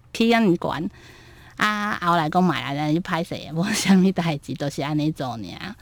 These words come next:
像阮兜阿爸阿母啊，诶，小朋友看着因拢叫 seven 爷爷、seven 阿嬷。<laughs> 那敢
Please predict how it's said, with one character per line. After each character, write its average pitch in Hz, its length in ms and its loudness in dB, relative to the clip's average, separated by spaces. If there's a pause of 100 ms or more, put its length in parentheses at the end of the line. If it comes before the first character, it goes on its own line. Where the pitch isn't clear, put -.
(440)
像 190 180 2
阮 220 160 4
兜 233 60 6
阿 196 180 2
爸 156 120 -4
阿 151 200 0
母 180 160 2
啊， 147 320 0
诶， 180 160 0 (520)
小 165 220 0
朋 190 100 2
友 214 220 4
看 208 200 0
着 175 100 0
因 156 120 4
拢 160 160 4
叫 180 240 2
seven 226 380 2
爷 139 180 -2
爷、 139 300 -2
seven 202 380 0
阿 147 120 -2
嬷。 170 240 2 (920)
<laughs> - 880 -6
那 214 120 2
敢 269 300 2